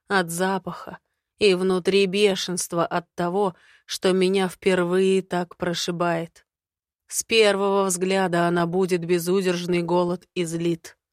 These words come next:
Злит, что чувства просыпаются именно к девке. Ярость бурлит,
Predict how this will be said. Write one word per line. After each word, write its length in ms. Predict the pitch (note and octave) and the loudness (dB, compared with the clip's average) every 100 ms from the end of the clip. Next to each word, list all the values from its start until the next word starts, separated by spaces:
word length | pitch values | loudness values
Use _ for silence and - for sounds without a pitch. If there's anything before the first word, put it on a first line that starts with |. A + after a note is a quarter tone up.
| _ _ _ - | _ _ _ -6
Злит, 500 | F#3+ F#3+ G#3+ A3 - _ _ _ | 0 2 2 0 -6 _ _ _
что 340 | - - G#3+ G3 | -10 -2 2 2
чувства 600 | - A3+ G#3+ - F#3 F3+ | 2 0 0 0 -2 -2
просыпаются 960 | F#3 F3+ - E3+ F#3+ F#3 F3 - F#3 | -2 -4 -4 -4 -2 0 -2 -4 -6
именно 640 | - G3 F#3+ F3+ F3 F3 E3+ | -4 -2 0 0 0 0 -2
к 100 | E3+ | -2
девке. 540 | E3+ F3+ - - F#3 _ _ _ _ _ _ | -2 -2 -4 -16 -18 _ _ _ _ _ _
Ярость 520 | G3+ G3+ G3 G3 F3 F3+ | 0 4 4 2 0 0
бурлит, 560 | G3 F#3 G3+ G3+ - | 0 2 2 0 -2